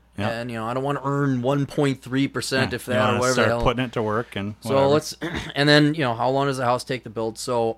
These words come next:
Speaker 2: I gotta go through South Dakota. I didn't have to, but I'm like, "Well, look, it's March, about time to leave Vegas.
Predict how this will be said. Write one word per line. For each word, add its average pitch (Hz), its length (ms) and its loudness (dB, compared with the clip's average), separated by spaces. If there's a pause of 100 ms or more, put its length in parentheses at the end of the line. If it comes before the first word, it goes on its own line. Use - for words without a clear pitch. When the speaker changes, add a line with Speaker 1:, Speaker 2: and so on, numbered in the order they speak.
Speaker 2:
I 127 120 2
gotta 147 260 0 (180)
go 156 280 2
through 165 420 0
South 147 280 0
Dakota. 131 300 -4
I 127 80 2
didn't 123 160 0
have 127 280 0
to, 117 100 -12
but 110 80 -10
I'm 113 80 -6
like, 113 180 -8
"Well, 135 140 -4
look, 113 160 0 (320)
it's 147 180 -10
March, 165 540 0 (800)
about 135 200 2
time 131 200 2
to 123 40 -2
leave 123 220 -4
Vegas. 113 480 -6